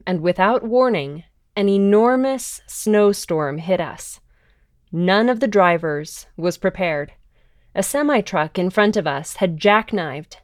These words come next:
and was spread across two lanes. Other trucks and cars had slid off the freeway. One lane was open,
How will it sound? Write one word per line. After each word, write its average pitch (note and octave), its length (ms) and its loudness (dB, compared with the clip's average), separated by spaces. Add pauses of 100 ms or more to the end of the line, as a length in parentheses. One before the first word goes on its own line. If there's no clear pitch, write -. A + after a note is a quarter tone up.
(200)
and F#3 140 -4
was F#3 120 -2
spread A3+ 340 2
across F3 460 -2
two A3 240 -2
lanes. G3 580 -4 (720)
Other E3+ 220 2
trucks - 400 0
and E3 120 -4
cars F3 440 2
had F3 120 -2
slid A3+ 360 0
off G3+ 260 4
the F#3 80 -4
freeway. F3+ 580 -2 (600)
One B3 400 2
lane A#3 400 4
was G3 200 -2
open, E3+ 500 -2